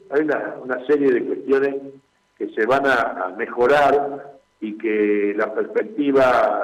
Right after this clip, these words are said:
eh, es buena. Así que no solamente eso, sino que vos sabés que yo siempre, y hemos bregado por la ochenta y ocho S, que es la ruta que va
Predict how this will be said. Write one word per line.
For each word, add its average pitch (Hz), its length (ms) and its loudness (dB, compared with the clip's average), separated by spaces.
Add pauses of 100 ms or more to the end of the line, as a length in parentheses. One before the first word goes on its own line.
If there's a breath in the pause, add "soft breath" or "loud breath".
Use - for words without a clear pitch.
(100)
eh, 107 460 -6 (640)
es 120 140 -6
buena. - 500 -2 (420)
Así 117 240 -12
que 117 460 -2 (560 loud breath)
no 147 160 -2
solamente 143 640 2
eso, - 140 -2
sino 135 280 -2
que 127 400 -2 (440)
vos 131 220 2
sabés 131 220 4 (100)
que - 380 -4 (380 loud breath)
yo 123 100 -4
siempre, 120 640 0
y 110 220 2
hemos 131 220 2
bregado 120 580 4
por 101 120 0
la 95 100 -2
ochenta 101 380 -4
y 120 80 2
ocho 127 240 2
S, 147 160 2
que 113 220 -4
es 101 60 -6
la 101 160 -4
ruta 120 360 -2
que 101 140 -4
va 120 260 0